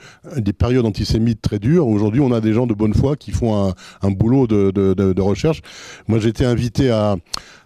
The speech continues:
à l'université de Iași, donc, euh, là où cette revue est publiée, c'était avant la guerre le bastion de l'antisémitisme en Roumanie, l'université de Iași.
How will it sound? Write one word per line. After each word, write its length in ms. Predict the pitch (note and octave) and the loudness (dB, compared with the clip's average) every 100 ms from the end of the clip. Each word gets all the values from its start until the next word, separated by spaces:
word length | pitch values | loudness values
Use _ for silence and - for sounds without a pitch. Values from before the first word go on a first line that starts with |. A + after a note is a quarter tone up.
| - | -12
à 200 | A#2+ G#2 | -2 0
l'université 600 | B2 B2+ C3 - - A#2+ | 2 2 2 0 -2 -2
de 100 | A2 | 0
Iași, 400 | B2+ B2+ - - | 0 0 -4 -2
donc, 280 | G#2 G2 G#2+ | -2 -2 0
euh, 680 | G2 F#2+ F#2 F#2 F2+ F#2 | 2 2 2 2 0 0
là 120 | G2+ A2 | 0 2
où 120 | G#2+ | 2
cette 180 | - - | 0 -2
revue 300 | - G2+ A2+ | -4 0 0
est 60 | G2+ | 0
publiée, 520 | A2 G#2 G#2+ C#3 F3+ - - | 0 0 2 2 0 -4 -10
c'était 360 | - A#2+ - D3+ | -4 -2 0 -2
avant 200 | A#2 B2+ | 0 0
la 140 | A#2 | 0
guerre 260 | A2+ D#3+ D3+ | 2 2 2
le 120 | A2+ | 0
bastion 520 | G#2+ B2+ - D#3+ E3 | 0 -2 -2 0 2
de 80 | B2 | 2
l'antisémitisme 720 | A2+ A#2 - B2 A#2 - - | 0 0 -2 0 -2 -2 -2
en 60 | A2 | 0
Roumanie, 400 | A2 A2 D3+ F3 | 2 2 2 2
l'université 640 | A#2 A#2+ A#2 - A2+ C#3 | 2 0 0 -4 -6 -4
de 100 | B2+ | 0
Iași. 240 | A2+ G2+ | 2 0